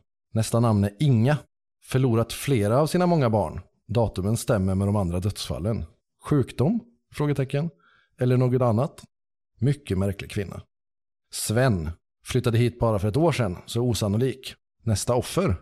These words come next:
Frågetecken. Algot. "Fruktansvärd man. Men en präst skulle väl aldrig begå våld." Och sista, Golovin. "Byborna tror ryssen är en trollkarl. Inte sannolikt. Men ett vittne som kanske vet,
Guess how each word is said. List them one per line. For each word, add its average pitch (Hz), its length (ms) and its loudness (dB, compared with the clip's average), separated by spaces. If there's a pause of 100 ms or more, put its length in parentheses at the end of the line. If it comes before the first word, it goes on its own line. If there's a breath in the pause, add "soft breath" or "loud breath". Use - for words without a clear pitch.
(200)
Frågetecken. 101 580 -4 (520)
Algot. 117 560 -2 (220)
"Fruktansvärd 123 640 0
man. 92 300 -2 (560 soft breath)
Men 101 120 -2
en 101 100 0
präst - 380 -2
skulle 101 240 -2
väl 101 120 0
aldrig 92 280 -2
begå 90 220 -6
våld." 95 440 -2 (720)
Och 104 80 -8
sista, 90 440 -4 (360)
Golovin. 101 540 0 (340)
"Byborna 101 600 0
tror 110 260 0
ryssen 90 320 -2
är 92 60 -2
en 92 100 -2
trollkarl. 107 640 -2 (260)
Inte 98 280 -2
sannolikt. 104 580 -6 (300)
Men 131 120 2
ett 135 80 4
vittne 151 480 2
som 143 120 2
kanske 123 220 2
vet, 113 180 0